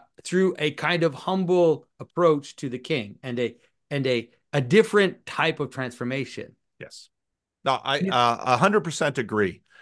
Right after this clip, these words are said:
Speaker 2: It's also interesting in Daniel that what we see with Daniel is this constant pattern of rising and falling, because Daniel repeatedly is made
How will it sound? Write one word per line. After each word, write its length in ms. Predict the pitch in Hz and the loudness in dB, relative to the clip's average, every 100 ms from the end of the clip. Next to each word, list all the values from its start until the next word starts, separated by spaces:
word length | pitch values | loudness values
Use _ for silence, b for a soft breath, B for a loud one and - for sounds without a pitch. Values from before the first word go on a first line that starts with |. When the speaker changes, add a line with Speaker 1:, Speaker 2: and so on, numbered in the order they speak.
| b b b - | b b b -4
Speaker 2:
It's 160 | 185 - | -4 2
also 380 | 254 294 302 240 | 4 6 4 2
interesting 520 | 190 175 131 135 117 | 2 2 2 0 -2
in 120 | 117 | 0
Daniel 580 | 107 107 104 104 104 - _ - 123 | 0 0 -2 -4 -6 -10 _ -10 2
that 340 | 170 160 - | 4 4 2
what 240 | 170 185 - | 4 4 4
we 120 | 185 | -2
see 320 | - - 262 | 0 -2 -2
with 240 | 254 208 196 | 0 -2 2
Daniel 600 | 190 214 202 151 143 - | 4 4 2 2 0 -2
is 200 | 160 143 | -4 -2
this 180 | 170 - | -4 -4
constant 640 | - 214 214 - 208 - | -2 0 0 -2 -6 -6
pattern 480 | 180 175 170 170 170 | 2 4 6 4 2
of 200 | 147 127 | -2 4
rising 540 | 139 147 156 160 135 | 4 6 2 -2 -6
and 100 | 120 | -6
falling, 580 | - 127 127 95 78 - _ _ _ _ _ _ _ b b | 2 6 6 4 -6 -16 _ _ _ _ _ _ _ b b
because 280 | 151 170 120 | 0 0 4
Daniel 500 | 185 208 208 202 196 | 4 6 6 6 6
repeatedly 680 | 165 160 254 277 226 196 175 | 0 -4 -4 -2 4 6 6
is 180 | - | 2
made 340 | 170 180 170 | 2 4 4